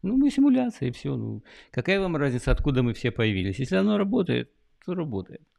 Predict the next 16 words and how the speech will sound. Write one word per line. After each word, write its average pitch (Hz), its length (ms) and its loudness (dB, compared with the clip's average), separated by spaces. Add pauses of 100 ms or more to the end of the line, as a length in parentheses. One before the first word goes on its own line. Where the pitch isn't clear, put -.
Как 127 100 -4
говорится, 135 240 0
ain't 156 260 2
broke, 143 260 0
don't 120 260 0
fix. - 140 -12 (840)
Если - 220 -4
не 220 200 2
поломано, 196 500 4
че 147 180 -2
там 143 160 0
чинить? 120 380 -4 (1700)
Но, 233 180 4
тем 262 240 6
не 233 80 8
менее, 113 400 4